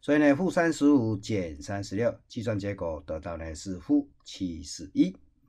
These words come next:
我们来看第二小题，A 向量减 B 向量，内积 A 向量加 C 向量。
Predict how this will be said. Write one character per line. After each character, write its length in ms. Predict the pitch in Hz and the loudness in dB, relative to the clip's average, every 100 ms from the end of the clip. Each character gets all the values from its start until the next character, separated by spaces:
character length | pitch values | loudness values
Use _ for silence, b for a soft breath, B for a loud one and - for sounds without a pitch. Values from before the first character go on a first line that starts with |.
| _ - | _ 0
我 60 | |
们 80 | 175 | 4
来 40 | 190 | 4
看 100 | 196 | 4
第 100 | 190 | 4
二 40 | |
小 200 | 151 98 | 4 2
题， 360 | 87 90 127 139 - | -2 -2 -2 -2 -2
A 120 | 180 | -2
向 160 | 185 190 | 2 2
量 140 | 170 | 2
减 240 | 113 85 90 | 0 -2 -2
B 200 | 110 107 | -2 -2
向 240 | 113 101 | -4 -2
量， 220 | 123 113 - - | -2 -4 -6 0
内 180 | 156 | 0
积 340 | 135 139 143 143 - | 4 6 6 2 -6
A 260 | 104 101 | -4 -4
向 180 | 101 92 | -6 -4
量 240 | 95 82 78 | -4 -4 -6
加 380 | 98 90 87 101 | -6 -6 -8 -12
C 460 | - - 85 80 78 | -10 -8 -8 -8 -8
向 320 | 92 73 73 | -8 -8 -4
量。 220 | 107 | -4